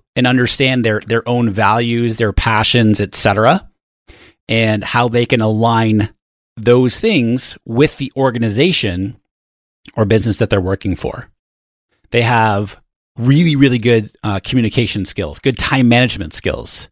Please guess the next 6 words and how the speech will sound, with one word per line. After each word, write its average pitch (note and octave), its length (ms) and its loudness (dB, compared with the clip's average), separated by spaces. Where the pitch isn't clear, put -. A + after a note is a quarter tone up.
They A2+ 180 0
are G#2 480 2
agile. G#2+ 480 0
They, G2 280 -6
they G#2+ 400 -2
can G2 360 0